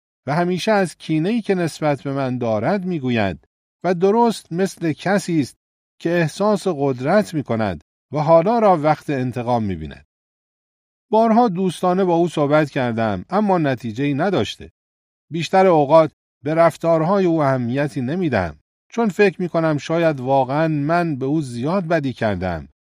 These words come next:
و یا اینکه خیلی جوان است، بعداً خوب می‌شود. اما گاهی اینقدر بی‌حرمتی می‌کند تا بالاخره از کوره در می‌روم و رفتاری از خودم سر می‌زند که می‌بینم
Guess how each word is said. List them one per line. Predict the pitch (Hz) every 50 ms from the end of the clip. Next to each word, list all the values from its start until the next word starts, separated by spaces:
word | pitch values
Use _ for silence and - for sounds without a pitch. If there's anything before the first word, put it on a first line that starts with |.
| _ _ _ _
و | 220 226
یا | 240 247 233
اینکه | 226 202 - 208 -
خیلی | - 208 202 202 190 196
جوان | 160 170 170 170 185 185 180 175
است، | 165 156 143 - -
بعداً | 160 156 156 156 175 180 160
خوب | - - 196 208 196
می‌شود. | 165 131 - - 85 76 - - _ _ _ _ _ _ _ _ _ _
اما | 147 156 170 165 151 143
گاهی | 135 143 156 151 151 147
اینقدر | 131 147 151 147 139 156 175 190 196 185 151
بی‌حرمتی | 147 156 165 160 151 151 147 143 143 135 127 - 160 165
می‌کند | 160 143 - 131 127 123 113 95 80 - _ _ _ _ _ _ _ -
تا | - 262
بالاخره | 208 190 175 160 151 - 151 151 160
از | 165 147 131 - -
کوره | _ 131 131 139 147
در | 131 143 147 156
می‌روم | 147 147 147 131 127 120 117 117 113 104 90 - _ _ _ _ _ -
و | 127
رفتاری | 147 160 151 - - - 180 202 214 208 202
از | 180 160 143 -
خودم | - 160 147 147 143 131
سر | 120 - 143 139 135
می‌زند | 131 127 120 113 120 117 117 113 -
که | - - 127
می‌بینم | 127 127 123 131 139 156 175 180 165